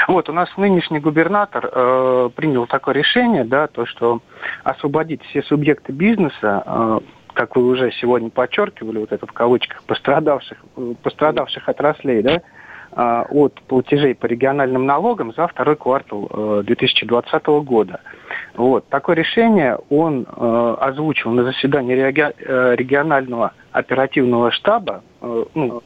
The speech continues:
по недопущению завоза в область, э, новой коронавирусной инфекции. Вот. Также уточняется то, что речь идёт именно непосредственно о налоге на имущество, налоги на прибыль и, э, налоги, взимаемым в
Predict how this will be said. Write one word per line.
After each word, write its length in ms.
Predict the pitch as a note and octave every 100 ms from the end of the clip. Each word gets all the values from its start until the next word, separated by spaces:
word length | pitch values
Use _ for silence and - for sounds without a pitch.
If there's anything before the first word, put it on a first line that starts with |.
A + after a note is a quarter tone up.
| -
по 100 | -
недопущению 960 | B2+ A#2+ B2 D3 - - D3 C3 C3+ B2+
завоза 520 | B2 B2 C3+ E3 D#3+ A#2
в 60 |
область, 420 | C#3 C#3+ G#2+ G2+ - - - - - - - -
э, 240 | - G#2
новой 320 | - B2+ C3
коронавирусной 840 | G#2+ G#2+ A2 G#2+ A#2 B2 - - A#2+
инфекции. 560 | C3+ A2 - - G2 - - - - - -
Вот. 300 | A#2+ C3+ A2+ -
Также 320 | - D#3 C#3+
уточняется 760 | D3 D3+ D3+ - A3+ A3+ - A#2
то, 180 | - B2+
что 800 | - C3+ C3 C3 C3+ C3 C3+ C3
речь 260 | D3+ C#3
идёт 320 | C3 C#3+ C3+ -
именно 380 | B2 A#2+ B2
непосредственно 640 | B2 B2 B2 - A#2+ - A#2
о 20 |
налоге 400 | B2+ C3 C#3 A2+
на 140 | A2 A2+
имущество, 680 | D3 G3+ - G#3+ - F3+ F3 - - - -
налоги 400 | C3 C3+ C3 A#2
на 160 | B2
прибыль 520 | B2+ F#3+ G#3 G3+ F3 D3+ -
и, 420 | D3 D#3 D#3 B2
э, 500 | A#2+ A#2 A#2 A#2 A2+
налоги, 520 | A2+ B2+ D3 F#3 D#3
взимаемым 800 | A#2+ A#2 B2 C#3 D#3+ E3 C3+ A2 - - - -
в 60 | -